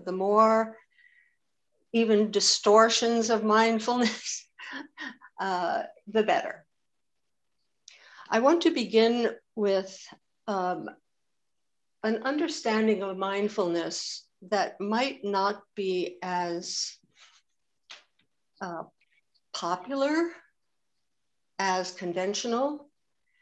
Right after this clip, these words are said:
as we might be experiencing. And I am going to speak from the point of view, I believe, and I intend,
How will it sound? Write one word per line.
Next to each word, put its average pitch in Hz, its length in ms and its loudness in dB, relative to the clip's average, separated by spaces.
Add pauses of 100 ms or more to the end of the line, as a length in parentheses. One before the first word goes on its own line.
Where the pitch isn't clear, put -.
(260)
as 190 640 0
we 175 340 -2
might 175 520 -4 (180)
be 170 140 -2
experiencing. - 1040 -10 (1000)
And 208 200 -6 (120)
I 220 160 2
am 233 300 2
going 226 440 6
to 220 120 -6
speak 190 480 -6 (540)
from 190 480 0
the 185 100 -4
point 175 400 -2
of 175 120 -4
view, 170 520 -6 (220)
I 180 180 -8 (540)
believe, 170 500 -2
and 165 160 -4
I 175 120 -2
intend, 170 680 -4